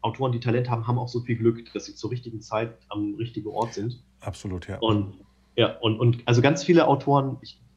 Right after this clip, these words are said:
Speaker 1: würde jetzt mal sagen, achtundneunzig Prozent der Autoren, die du kennst,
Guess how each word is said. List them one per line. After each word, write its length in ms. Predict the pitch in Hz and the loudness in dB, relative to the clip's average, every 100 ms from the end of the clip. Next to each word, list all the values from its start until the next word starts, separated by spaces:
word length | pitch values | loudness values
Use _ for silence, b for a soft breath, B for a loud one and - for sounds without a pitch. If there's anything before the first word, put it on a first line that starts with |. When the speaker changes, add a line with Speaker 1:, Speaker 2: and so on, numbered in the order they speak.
| _ | _
Speaker 1:
würde 160 | - 120 | 0 2
jetzt 160 | 120 | 2
mal 160 | 113 101 - | 0 -4 -2
sagen, 400 | 110 98 95 92 _ | 0 0 -2 -12 _
achtundneunzig 680 | 107 - 131 120 120 - - | -12 -6 -2 0 0 -4 -10
Prozent 300 | - 120 127 | -6 -4 -4
der 100 | 110 | -4
Autoren, 280 | 107 110 | -2 -2
die 80 | 101 | -2
du 80 | 101 | -4
kennst, 680 | - 139 120 147 - _ | -4 -2 -2 -6 -12 _